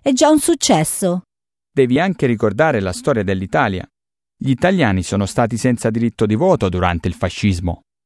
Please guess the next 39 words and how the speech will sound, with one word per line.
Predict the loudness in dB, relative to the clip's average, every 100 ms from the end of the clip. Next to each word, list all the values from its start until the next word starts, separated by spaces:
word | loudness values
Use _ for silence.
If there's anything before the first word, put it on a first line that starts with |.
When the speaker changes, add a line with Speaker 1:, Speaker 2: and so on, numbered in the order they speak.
| _ _ -6
Speaker 2:
E | -2
poi, | 4 4 4 0 _ _
se | -4 -2
ancora | 0 2 4
la | 4 2
gente | 0 -2 0 2
vota | 2 2
in | 2
massa, | 2 0 -4 -10 -12 _ _ -10
almeno | -8 -2 0 2 2
l'ottanta | 0 0 0 0 -6
per | -6
cento | -4 -2 -2 0
va | 0 0
a |
votare, | 0 -2 -4 -6 -10 -14 _ _
è | -6 -4
perché | -4 0 0
molte | 2 0 -2 -4
persone | -4 -2 -2 -2 -6 -2
ancora | -2 0 -2 0
credono | 0 0 0 -2
che | -2 -2
possano | 0 0 0 -2 -2
cambiare | -2 -2 0 0 0
lo | -2
status | -2 -2 -2 -6
quo, | -2 -2 -4 _ _ _ _
che | -2
il | 2
voto | 2 2 0
sia | -2 -2
ancora | 0 0
importante, | 0 -2 0 0 0 -2 -10 _ _ _
che | -2
possa | 2 0 0
cambiare | 0 0 0 -2
le | -4
cose. | -6 -10 -12